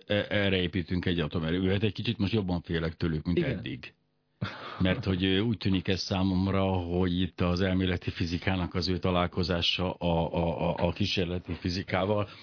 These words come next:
Speaker 1: egy eléggé szűk, szűk keresztmetszeten történik meg. De még eddig bejött, tehát azt kell, hogy mondjam, hogy alapvetően ebből olyan nagy probléma még nem volt.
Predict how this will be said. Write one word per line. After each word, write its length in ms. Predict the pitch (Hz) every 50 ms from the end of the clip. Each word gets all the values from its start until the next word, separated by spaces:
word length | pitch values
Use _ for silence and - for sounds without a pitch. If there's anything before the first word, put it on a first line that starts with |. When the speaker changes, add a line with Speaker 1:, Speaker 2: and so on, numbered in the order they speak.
| - -
Speaker 1:
egy 160 | - 113 131 165
eléggé 340 | 165 165 156 143 135 156
szűk, 320 | 156 - - 196 196 180 -
szűk 300 | 156 - - 196 185 170
keresztmetszeten 800 | - - 147 143 135 - 139 131 123 - 123 107 92 117 107
történik 480 | 95 120 107 98 104 104 98 98 95 87
meg. 240 | 92 90 85 80 - - - - - - -
De 220 | - 165 170 190 196
még 140 | 180 190 180
eddig 220 | 185 180 165 175 170
bejött, 360 | 190 180 139 107 107 110 -
tehát 180 | - 139 107
azt 120 | 120 117 -
kell, 100 | - 110
hogy 100 | 104 107
mondjam, 200 | 107 107 104 101
hogy 80 | 101
alapvetően 460 | 101 101 104 101 - 107 95 - 107 101
ebből 340 | 98 101 107 104 107 104
olyan 180 | 101 101 98 98
nagy 140 | 98 98 95
probléma 400 | - - 90 85 90 90 90 87
még 160 | 90 90 87
nem 200 | 87 90 87 82
volt. 380 | 78 73 71 69 71 - - -